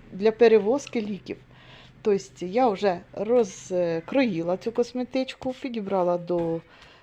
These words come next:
неї замочок, ручка, дно, верх, е, боки. І зараз будемо збирати цю косметичку.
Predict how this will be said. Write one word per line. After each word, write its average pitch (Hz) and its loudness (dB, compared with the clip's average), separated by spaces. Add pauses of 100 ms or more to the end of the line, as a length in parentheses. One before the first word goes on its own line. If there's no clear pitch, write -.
(120)
неї 180 -6
замочок, 185 -6
ручка, 185 -8 (540)
дно, 185 -4 (140)
верх, 180 -6 (680)
е, 180 -8
боки. 202 -4 (520)
І 208 -6
зараз 208 0
будемо 208 -6
збирати 180 -2
цю - -12
косметичку. - -14